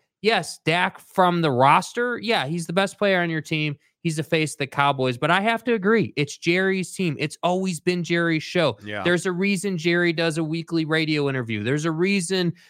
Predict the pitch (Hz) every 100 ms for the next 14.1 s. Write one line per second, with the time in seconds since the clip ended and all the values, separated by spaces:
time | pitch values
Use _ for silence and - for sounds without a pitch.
0 | _ 175 170 170 165 170 - - 175 185
1 | - 190 175 175 160 165 165 - 156 165
2 | 160 151 156 156 151 139 117 110 - 147
3 | 147 135 - _ - 175 151 170 190 208
4 | 185 175 180 175 170 160 151 135 135 147
5 | 127 156 156 170 175 175 - 170 143 156
6 | - 160 160 151 127 139 135 131 127 120
7 | 113 101 87 85 - 151 156 143 151 151
8 | 147 - - - 208 226 208 165 160 151
9 | 139 _ _ 165 160 196 185 131 131 180
10 | 185 - 185 180 170 165 160 135 160 165
11 | 139 156 151 135 143 151 - 147 135 139
12 | 139 147 147 147 123 135 135 117 117 95
13 | 85 - 143 139 147 147 - 160 135 131
14 | 131